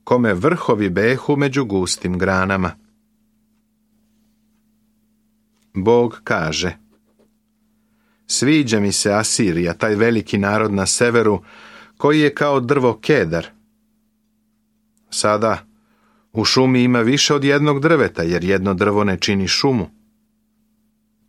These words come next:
Asirija je stajala iznad ostalih drveta i dominirala je njime. Bog je oborio Asiriju. Ova poruka treba da dospe do faraona i njegovog naroda.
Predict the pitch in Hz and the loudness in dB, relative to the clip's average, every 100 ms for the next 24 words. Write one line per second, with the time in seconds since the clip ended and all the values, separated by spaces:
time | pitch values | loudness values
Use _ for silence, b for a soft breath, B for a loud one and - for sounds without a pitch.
0 | _ _ - 104 - 131 123 120 110 101 | _ _ -4 -2 0 0 2 2 2 0
1 | - - 120 120 104 104 156 131 95 92 | -2 -4 -2 0 0 2 0 0 0 0
2 | 95 - 98 90 80 - 95 90 85 95 | -2 -2 -2 -2 -6 -12 -10 -6 -2 0
3 | 131 - 135 b b b b b - - | 0 -2 -6 b b b b b -20 -6
4 | 151 160 - 104 135 135 113 92 90 95 | -4 -4 -6 -4 -2 0 0 -2 -2 -2
5 | 90 85 85 90 92 87 80 _ _ _ | -2 -2 -2 -2 -2 -2 -6 _ _ _
6 | _ _ _ _ _ _ _ _ _ _ | _ _ _ _ _ _ _ _ _ _
7 | _ _ _ _ _ _ _ _ _ _ | _ _ _ _ _ _ _ _ _ _
8 | _ _ 90 117 139 131 131 127 107 107 | _ _ -2 2 2 2 0 0 2 2
9 | 110 104 87 82 - 87 82 82 82 _ | 2 2 2 0 -2 -2 -2 -4 -6 _
10 | _ _ _ _ _ _ _ _ _ B | _ _ _ _ _ _ _ _ _ B
11 | B B B B - 139 156 147 165 180 | B B B B 0 2 2 2 2 4
12 | 139 127 110 131 131 123 107 120 147 - | 2 0 0 2 4 4 2 2 0 -2
13 | 110 101 101 - 104 104 113 123 104 87 | -2 -2 -2 -2 0 2 2 2 2 0
14 | 92 92 92 90 95 101 107 92 | 0 0 0 0 0 0 -2 -4